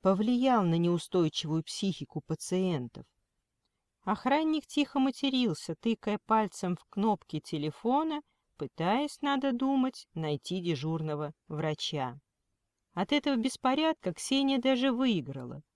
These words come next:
На неё никто не обращал внимания. Всем сейчас было не до неё. Ксения нашла знакомую кладовку, взяла там два халата, один для себя, другой побольше,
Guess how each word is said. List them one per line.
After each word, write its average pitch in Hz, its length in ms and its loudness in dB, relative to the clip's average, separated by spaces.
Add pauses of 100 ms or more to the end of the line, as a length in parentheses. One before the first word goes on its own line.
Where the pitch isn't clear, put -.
(120)
На 185 120 2
неё 226 320 4
никто 247 540 2
не 294 160 2
обращал 208 560 2
внимания. 190 800 0 (380)
Всем 339 320 2
сейчас 254 500 0
было 233 400 2 (100)
не 220 220 4
до 180 100 2
неё. 170 480 0 (500)
Ксения 302 380 0
нашла 202 400 0
знакомую 180 760 -2
кладовку, 170 840 0
взяла 180 380 0
там 165 240 -2
два 160 240 2
халата, 151 720 -2 (300)
один 311 320 2
для 220 160 2
себя, 254 400 0
другой 220 340 0
побольше, 208 680 -2